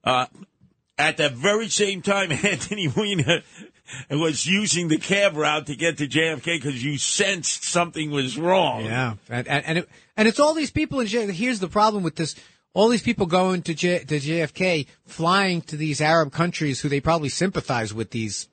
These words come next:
Speaker 2: protesters. Now they all are pissed at them 'cause they're gonna miss their flights.
Speaker 1: Right, and it's your first, uh, uh, your son's opportunity to fly on his
Speaker 2: It's
Speaker 1: own.
Speaker 2: first time unaccompanied. It's amazing the process they have. Like, what they'll do is they'll,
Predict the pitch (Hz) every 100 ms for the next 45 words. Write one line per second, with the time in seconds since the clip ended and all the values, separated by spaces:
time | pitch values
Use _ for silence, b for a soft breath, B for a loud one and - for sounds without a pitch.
0 | _ 165 202 147 127 - 123 131 160 143
1 | 143 135 - _ 120 110 208 - 131 110
2 | 107 117 b b - 127 127 131 139 135
3 | 127 - 151 143 101 - 156 156 143 131
4 | 117 123 117 - - 156 170 208 - -
5 | 151 139 131 127 123 120 - 120 117 117
6 | 117 117 - 160 165 156 - 131 - -
7 | 156 143 131 120 110 - 143 143 139 135
8 | 120 151 139 147 156 - 165 147 147 -
9 | 170 190 135 - 160 220 302 330 147 147
10 | 170 - 160 143 143 165 110 113 - 127
11 | - 127 120 156 156 123 120 113 113